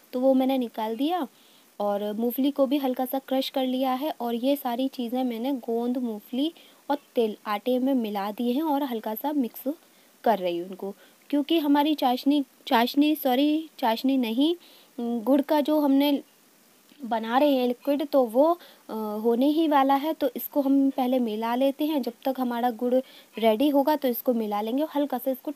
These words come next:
ठंडा होने देंगे। ज़्यादा ठंडा नहीं करना है, नहीं तो लड्डू जो है फिर बंध नहीं पाते हैं। तो इस तरह से बस इतना ठंडा ही रखना है कि हमारे हाथ सह सके, क्योंकि गुड़ की चा-, चाशनी भी अभी काफ़ी गर्म है।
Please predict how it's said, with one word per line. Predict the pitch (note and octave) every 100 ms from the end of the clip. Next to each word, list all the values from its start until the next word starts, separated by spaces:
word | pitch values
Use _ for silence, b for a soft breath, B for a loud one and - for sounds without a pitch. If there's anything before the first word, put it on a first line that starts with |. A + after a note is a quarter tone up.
| -
ठंडा | B3+ B3
होने | A#3+ G#3 G3+
देंगे। | F#3+ G3+
ज़्यादा | G#3+ A#3+ D4
ठंडा | C#4+ C#4 C#4+
नहीं | C4 A3+ C4+
करना | D4+ C#4+ C#4+
है, | D4 E4+ F4 - B B B -
नहीं | C4 C4+
तो | D#4
लड्डू | C#4+ A#3+ A3 C#4+
जो | B3
है | A#3+ C#4
फिर | D4
बंध | C#4+ A#3+ C4+
नहीं | C4+ A3 B3 B3+
पाते | G#3+ G3 G3+ G#3
हैं। | G3 G3 b b b -
तो |
इस | C#4 -
तरह | C4 C4+
से | C4+ C#4+
बस | D4 D4
इतना | D#4+ C#4+ C4+ C#4 D4
ठंडा | D4 C4 C#4
ही | C#4 C#4+
रखना | C4+ C4+ C4
है | C4+ C#4+
कि | D4+
हमारे | C#4 B3 C#4
हाथ | B3 B3+ -
सह | A#3 A#3
सके, | A3 - G3+
क्योंकि | B3 D4 C4+
गुड़ | B3+ A#3+
की | C#4
चा-, | C4+ A#3+ b b b -
चाशनी | A#3 A#3+ C4+ C#4+
भी | B3 C#4+
अभी | C#4+ C#4+
काफ़ी | C#4+ B3 A#3+ D4
गर्म | C#4 C4+ C#4+
है। | D4+ F4